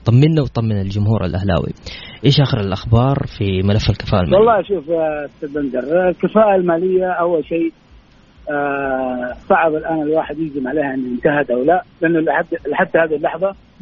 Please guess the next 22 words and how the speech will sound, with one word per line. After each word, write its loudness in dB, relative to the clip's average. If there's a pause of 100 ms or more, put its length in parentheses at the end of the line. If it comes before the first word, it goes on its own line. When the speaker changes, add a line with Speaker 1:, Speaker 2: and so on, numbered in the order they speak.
(240)
Speaker 2:
إدارة 0
النادي -2
الأهلي 0
لسه -8
ما 2
رفعت 0
الأوراق. 2 (760)
آه، 0
الكفاءة -2
المالية 2
هاجس 0 (100)
كل -4
مشجع -8
أهلاوي. -4 (480)
تعرف 4
أنت -4
الأهلي 0
السنة 0
هذه -2
أكثر -6
فريق 2 (220)
خطط -6